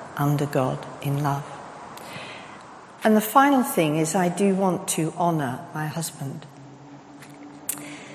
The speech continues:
One of the greatest gifts of love that Louis has actually given me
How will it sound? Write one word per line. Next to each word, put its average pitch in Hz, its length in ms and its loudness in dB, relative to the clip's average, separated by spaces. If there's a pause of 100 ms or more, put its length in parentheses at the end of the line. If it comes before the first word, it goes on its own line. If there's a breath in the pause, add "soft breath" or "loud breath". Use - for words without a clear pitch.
(260 loud breath)
One 233 120 6
of 214 120 8
the 247 60 6
greatest 269 720 6
gifts 180 480 6
of 139 140 -4
love 156 540 2
that - 180 -4
Louis 170 480 4
has - 320 -8
actually 147 600 -6 (120)
given 143 640 -2 (180)
me 151 520 -2